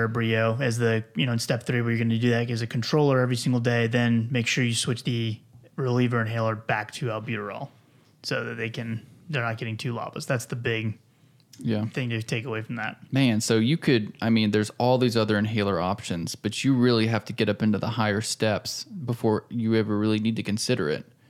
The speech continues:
Speaker 2: um, unless their formulary just doesn't allow it.
Speaker 1: Yeah.
Speaker 2: So interesting. All of them are just kind of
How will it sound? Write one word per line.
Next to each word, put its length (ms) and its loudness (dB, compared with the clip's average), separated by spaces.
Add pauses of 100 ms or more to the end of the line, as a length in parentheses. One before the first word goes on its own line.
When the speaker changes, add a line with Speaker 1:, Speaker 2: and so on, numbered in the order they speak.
(280)
Speaker 2:
um, 480 -2 (280)
unless 340 0
their 280 0
formulary 500 -2
just 180 -8
doesn't 240 -10
allow 320 -10
it. 60 -20 (760)
Speaker 1:
Yeah. 80 -6
Speaker 2:
So 160 0
interesting. 560 -8 (280)
All 180 2
of 60 -2
them 100 2
are 60 0
just 200 -6
kind 180 -2
of 100 -4